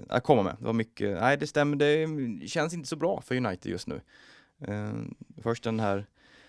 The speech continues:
förlusten mot Rosengård, ja, absolut. Eh, men att man ligger så långt efter Häcken känns lite, eh,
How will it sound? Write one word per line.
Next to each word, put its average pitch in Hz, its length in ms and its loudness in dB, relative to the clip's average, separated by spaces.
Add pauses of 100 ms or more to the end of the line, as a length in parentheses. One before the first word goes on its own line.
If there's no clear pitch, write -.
(200)
förlusten 147 300 6
mot 131 120 6
Rosengård, 127 560 6 (140)
ja, 110 120 0
absolut. 110 600 -2 (100)
Eh, - 260 -6
men 107 140 0
att 110 80 0
man 117 120 2
ligger 113 160 0
så 135 200 4
långt 123 400 6
efter 120 340 2
Häcken 117 420 0
känns 110 220 -2
lite, 101 320 -4
eh, 95 320 -2